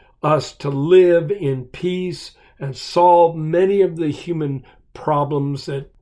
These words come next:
we are suffering now, like hunger and warfare and greed, et cetera, that will move up to a whole new spiritual plane of existence. In order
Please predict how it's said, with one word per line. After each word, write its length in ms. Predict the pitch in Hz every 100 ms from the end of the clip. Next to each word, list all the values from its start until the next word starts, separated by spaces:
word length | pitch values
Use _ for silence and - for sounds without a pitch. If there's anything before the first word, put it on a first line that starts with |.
| 220
we 180 | 151 143
are 140 | 135
suffering 560 | - - 151 147 139 135
now, 240 | 131 131
like 260 | 131 135 -
hunger 800 | - 143 165 165 170 139 143 143
and 380 | 131 127 120
warfare 840 | 135 156 - - 131 131 127 120 - - _ -
and 460 | 139 139 131 156 208 - 135
greed, 440 | 143 151 143 143
et 140 | 135
cetera, 460 | 127 170 170 156 151
that 240 | 139 -
will 160 | 139 131
move 340 | 139 180 196
up 240 | 180 185 -
to 180 | 143 135
a 80 |
whole 600 | 120 - 180 180 180 175
new 420 | 165 170 156 143 143 _ _
spiritual 760 | - - 156 160 147 - 139
plane 640 | 123 - 143 135 131 127 - -
of 140 | 131
existence. 800 | 135 131 123 131 123 - 92 - _ - - _ _
In 260 | - 156 -
order 280 | 202 214